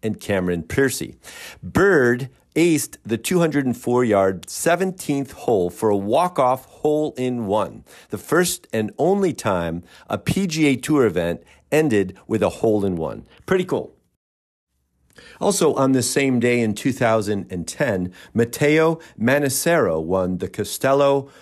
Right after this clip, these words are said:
Masters in Valencia, Spain, the youngest player to win on the European Tour at seventeen years and a hundred and eighty-eight days. His final round sixty-seven beat fellow Spaniard Ignacio Garrida by four shots.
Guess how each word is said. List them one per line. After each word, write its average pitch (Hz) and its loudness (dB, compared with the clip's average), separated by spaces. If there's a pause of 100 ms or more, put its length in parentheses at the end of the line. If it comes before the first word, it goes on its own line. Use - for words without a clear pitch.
(200)
Masters 113 -2
in 107 -6
Valencia, 113 0
Spain, 101 -4 (180)
the 123 0
youngest 139 2
player 104 0 (180)
to 117 -4
win 123 0
on 110 -2
the 110 0
European 113 0
Tour 98 0 (140)
at 107 -6
seventeen 139 0
years 107 0 (260)
and 104 0
a 98 2
hundred 123 -2
and 107 -2
eighty-eight 98 -4
days. 78 -4 (180)
His 123 2
final 131 2
round 110 4
sixty-seven 131 0 (160)
beat 113 0
fellow 117 2
Spaniard 113 0 (160)
Ignacio 127 0
Garrida 101 2 (100)
by 95 0
four 90 -4
shots. - -10